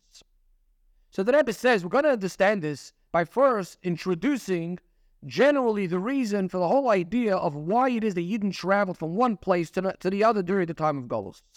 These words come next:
Even though this spreading of Yidden in various different countries, Mefuzar, Mefoyred, Bein Amim, as the expression of the Megillah, is B'chitzoni, is a Yerida descent,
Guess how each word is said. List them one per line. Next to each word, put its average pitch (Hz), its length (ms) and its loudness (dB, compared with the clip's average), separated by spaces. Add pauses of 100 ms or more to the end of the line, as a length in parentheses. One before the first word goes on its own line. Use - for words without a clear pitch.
(600)
Even 285 460 2
though 170 240 2
this 208 200 -6
spreading 226 520 0
of 175 100 0
Yidden 170 380 -4 (320)
in 180 220 0
various 226 540 0
different 202 280 -4
countries, 180 500 -2
Mefuzar, 226 640 -2
Mefoyred, 214 560 -2
Bein 190 160 0
Amim, 214 340 2
as 165 140 -4
the 156 100 -4
expression 151 460 -4
of 143 40 -4
the 139 60 -4
Megillah, 123 320 -6 (340)
is 196 140 0
B'chitzoni, 214 680 0
is 180 160 0
a - 20 0
Yerida 196 540 2
descent, 160 500 -8